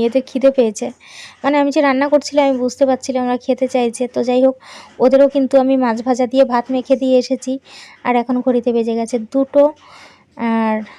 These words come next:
আমার ঘর দুয়ার তো একদমই পরিপাটি আছে, তবে, আহ, চারিদিকটা একটু যেমন আমি পরিষ্কার করি, সেগুলো আজকে আর করে হওয়া, মানে, করা হয়নি আর কি। তো ভাবলাম কোনো কিছু করতে না পারলে ড্রেসিং টেবিলটা একটু মুছে নিই।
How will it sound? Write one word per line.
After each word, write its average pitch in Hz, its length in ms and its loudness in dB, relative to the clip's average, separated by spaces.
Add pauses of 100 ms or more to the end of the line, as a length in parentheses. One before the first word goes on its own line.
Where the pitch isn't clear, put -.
(100)
আমার 233 200 -4
ঘর 240 180 -4
দুয়ার 240 320 -4
তো - 100 -4
একদমই 233 380 -4
পরিপাটি 247 520 -2
আছে, 254 260 -2
তবে, 233 280 -6
আহ, - 720 -10
চারিদিকটা 226 540 -2
একটু 247 200 -4
যেমন 233 300 -4
আমি 233 160 -2
পরিষ্কার 233 540 -6
করি, 247 280 0
সেগুলো 233 320 -2
আজকে 226 280 -4
আর 233 80 0 (160)
করে 254 240 2
হওয়া, 254 220 0 (120)
মানে, 240 200 -6 (140)
করা 277 200 2
হয়নি 226 340 0
আর 214 140 -6
কি। - 140 -10 (720)
তো - 120 0
ভাবলাম 277 380 2 (200)
কোনো 254 280 0
কিছু 294 200 -4
করতে 311 280 0
না 302 100 0
পারলে 294 240 0
ড্রেসিং 254 300 0
টেবিলটা 240 300 -2
একটু 240 200 -6
মুছে 233 400 -4
নিই। 220 160 -4